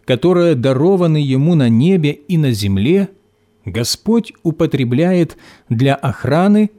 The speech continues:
и содействия своим последователям. Дружба с Иисусом означает иметь помощника,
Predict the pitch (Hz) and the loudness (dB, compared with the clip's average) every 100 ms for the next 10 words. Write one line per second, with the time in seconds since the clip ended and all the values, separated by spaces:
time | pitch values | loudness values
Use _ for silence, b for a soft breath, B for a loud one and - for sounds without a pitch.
0 | _ _ _ - 196 - 143 120 139 214 | _ _ _ -2 -2 0 -2 0 0 0
1 | 196 - 175 165 - 117 113 127 175 156 | -2 -2 -2 -2 -4 -4 -4 -2 -2 -2
2 | 160 - 175 190 143 110 - 98 76 69 | -6 -4 0 0 0 -2 -4 -8 -8 -16
3 | _ _ _ _ _ _ B B B 107 | _ _ _ _ _ _ B B B -4
4 | 110 151 120 127 - 127 117 - 175 185 | 0 0 0 -2 -2 -2 -2 -2 -2 -2
5 | - 185 180 - _ _ - 131 131 131 | -2 -2 -2 -6 _ _ -6 -2 0 -2
6 | - 190 202 185 - 156 160 185 - b | 0 0 0 -2 -2 0 2 0 -4 b
7 | b b - 123 135 214 214 147 117 - | b b -2 0 2 2 0 -2 -4 -6
8 | 78 | -12